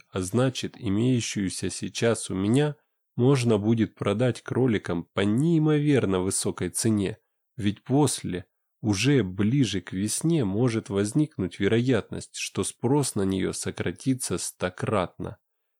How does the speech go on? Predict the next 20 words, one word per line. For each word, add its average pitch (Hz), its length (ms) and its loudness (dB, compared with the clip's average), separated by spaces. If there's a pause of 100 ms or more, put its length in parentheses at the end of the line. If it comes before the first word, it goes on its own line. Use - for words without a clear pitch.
(140)
Я 117 340 2
ведь 101 240 0
не 95 100 -2
собираюсь 104 760 0
мучать 131 540 0
моих 101 420 0
верных 98 460 0
слуг – - 440 -2 (260)
и, 107 80 0
как - 320 2
некогда 113 540 0
обещал, 101 680 0
выращу 110 640 -2
и - 180 -4
дам 117 320 4
им 92 140 0
столько 127 600 0
морковки, 123 760 0 (280)
сколько 90 560 0
нужно. 92 480 -4